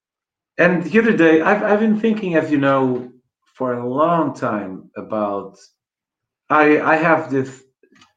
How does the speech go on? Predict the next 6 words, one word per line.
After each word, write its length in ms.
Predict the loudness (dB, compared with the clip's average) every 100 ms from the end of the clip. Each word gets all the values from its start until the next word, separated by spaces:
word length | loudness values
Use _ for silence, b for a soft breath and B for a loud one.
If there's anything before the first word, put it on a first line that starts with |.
| _ _ _ _ _ _ _ _ _ _ -12
eternal 640 | -10 0 2 4 4 2
guilt, 600 | -2 0 2 2 0 -8
eternal 760 | -8 -6 0 2 2 0 -4 -8
until 320 | -12 -8 -6
now, 480 | -2 0 -2 -6 -16 _ _ _ _ _ _
and 340 | -6 -6 -8